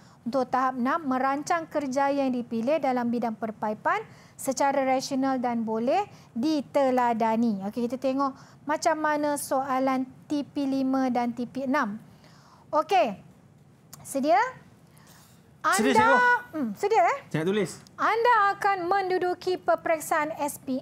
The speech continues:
Speaker 1: M dan menamatkan zaman persekolahan
Speaker 2: Hmm.
Speaker 1: pada tahun ini.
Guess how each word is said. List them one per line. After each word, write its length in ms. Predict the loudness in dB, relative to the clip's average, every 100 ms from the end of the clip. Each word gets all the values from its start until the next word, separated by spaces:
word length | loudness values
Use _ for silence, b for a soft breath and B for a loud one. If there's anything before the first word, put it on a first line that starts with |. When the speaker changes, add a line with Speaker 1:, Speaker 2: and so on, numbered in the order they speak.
| -6
Speaker 1:
M 420 | -4 0 0 0 -2 -8 B B
dan 400 | -2 2 4 2
menamatkan 960 | 0 0 2 2 2 -2 -2 0 0 0
zaman 720 | -2 2 4 4 2 0 -4 0
persekolahan 1080 | 2 2 -2 -4 -2 0 0 0 2 2
Speaker 2:
Hmm. 400 | 0 -8 -18 -12 0
Speaker 1:
pada 260 | 4 4
tahun 420 | 2 2 0 0 0
ini. 320 | 0 0